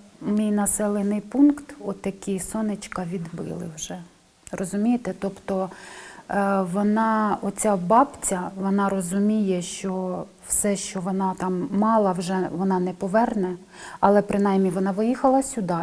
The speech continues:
і в неї тут іще є життя завдяки їм. Да? Е, так само діти. Е,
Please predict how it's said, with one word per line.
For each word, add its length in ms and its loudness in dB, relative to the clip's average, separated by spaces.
і 40 -4
в 40 -2
неї 240 2
тут 260 -4
іще 240 -2
є 200 -2
життя 340 -2
завдяки 500 -4
їм. 340 -2
Да? 240 -2
Е, 340 0
так 320 2
само 640 4
діти. 600 -4
Е, 20 -6